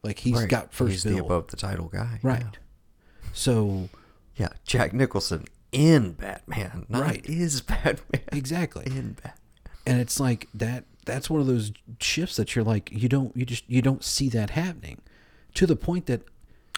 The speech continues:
Speaker 2: You don't really, like, I can't think of the last time they really did that.
Speaker 1: Right.
Speaker 2: Where it was like,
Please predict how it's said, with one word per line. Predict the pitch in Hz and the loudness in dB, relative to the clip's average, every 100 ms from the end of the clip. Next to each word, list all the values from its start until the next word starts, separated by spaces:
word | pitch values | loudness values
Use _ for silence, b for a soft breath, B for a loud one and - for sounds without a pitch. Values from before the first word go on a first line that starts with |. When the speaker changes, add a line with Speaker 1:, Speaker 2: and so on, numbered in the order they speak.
| B - | B -4
Speaker 2:
You | 139 | 0
don't | 139 160 95 | 6 6 6
really, | 127 139 113 | 2 2 2
like, | - 117 110 | 2 0 0
I | 110 | -2
can't | 110 123 135 123 - | -2 -2 -2 -4 -4
think | 123 113 | -2 -2
of | 113 | -2
the | 107 | -2
last | 101 101 104 - | -2 -2 -2 -4
time | - 98 95 92 92 90 - b b b b b b b b b _ _ _ - | -4 -4 -2 -4 -6 -10 -14 b b b b b b b b b _ _ _ -2
they | 110 | 0
really | 98 101 92 87 | 0 -2 -4 -8
did | - 98 - | -6 -8 -6
that. | 95 - - - - - _ _ _ _ _ | -10 -10 -20 -20 -20 -20 _ _ _ _ _
Speaker 1:
Right. | 135 113 - - | -4 -4 -8 -12
Speaker 2:
Where | - 107 98 | 0 4 4
it | |
was | 95 87 | 2 -4
like, | 85 92 87 - | -4 -6 -6 -14